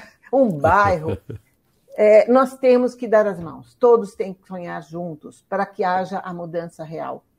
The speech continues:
Speaker 1: Porque nós temos pouco tempo para dar uma virada nesse mundo. E vai ser difícil, devagar demais, cada um fazendo por si.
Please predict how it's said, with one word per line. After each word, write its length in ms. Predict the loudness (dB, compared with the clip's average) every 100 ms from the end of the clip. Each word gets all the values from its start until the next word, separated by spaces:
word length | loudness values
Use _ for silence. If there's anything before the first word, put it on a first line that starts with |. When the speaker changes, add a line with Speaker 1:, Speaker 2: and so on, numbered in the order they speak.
| _ _ _
Speaker 1:
Porque 220 | -12 -6
nós 240 | -6 -6 -6
temos 300 | -8 -8 -8
pouco 260 | -8 -8
tempo 720 | -10 _ -10 -10 -12 _ -12 -10
para 160 | -8
dar 120 | -8
uma 120 | -8 -8
virada 420 | -6 -6 -8 -12
nesse 300 | -14 -18 -20
mundo. 320 | -20 -20 -20 _ _ _
E 220 | -6 -6 -4
vai 220 | 0 0
ser 160 | 0 -2
difícil, 480 | -4 -6 -8 -6
devagar 400 | -2 -2 0 0
demais, 460 | 0 -2 -4 -6 -8
cada 280 | -8 -8 -8
um 140 | -8
fazendo 400 | -8 -8 -8 -12
por 140 | -14 -16
si. 200 | -16